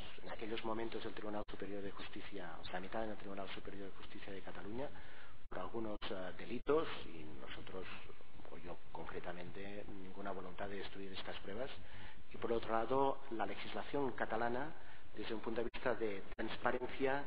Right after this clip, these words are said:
es de una escrupus-, escrupulosidad, eh, rotunda, absoluta. No hay margen para, mm, destruir ningún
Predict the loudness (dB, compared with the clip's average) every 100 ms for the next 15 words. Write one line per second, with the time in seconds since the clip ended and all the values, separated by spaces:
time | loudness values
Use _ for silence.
0 | 0 0 0 0 0 0 2 2 0 2
1 | 2 4 4 4 2 4 4 4 4 2
2 | 2 0 0 0 0 0 2 2 2 0
3 | 0 0 0 2 2 0 0 0 0 0
4 | 0 2 2 4 2 0 0 -2 -2 -2
5 | 0 0 0 0 2 2 0 0 0 4
6 | 4 4 0 0 0 0 0 0 0 0
7 | 0 0 0 0 -2 -2 -2 -2 -2 -4
8 | -2 -2 -2 -2 -2 -2 -2 -2 0 0
9 | -2 -2 -2 0 2 4 4 2 0 0
10 | 0 0 0 0 0 2 4 4